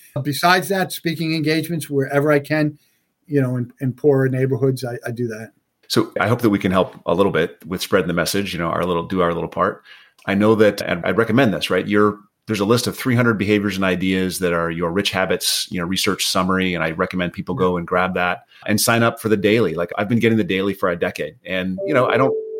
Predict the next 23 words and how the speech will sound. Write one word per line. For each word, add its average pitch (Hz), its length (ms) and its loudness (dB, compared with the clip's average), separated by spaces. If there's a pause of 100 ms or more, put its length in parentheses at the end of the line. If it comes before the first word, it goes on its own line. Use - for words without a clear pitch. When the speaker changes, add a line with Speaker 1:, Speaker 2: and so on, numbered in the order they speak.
Speaker 2:
read 117 140 2
it 101 120 -2
every 104 160 0
day, 104 240 4
but 98 220 -2
every 104 160 -2
day 104 80 4
I 95 40 2
read 95 220 0
it, 143 180 2
I, 98 220 -4
you 127 80 -6
know, 104 160 -2 (100)
it's 120 120 -2
interesting. 104 320 -6
It's - 220 -8
helpful. 95 340 0
It's, - 120 0
"Oh, 127 140 0
here's 92 220 -4
just 104 160 -8
one 95 200 0
habit. 120 360 0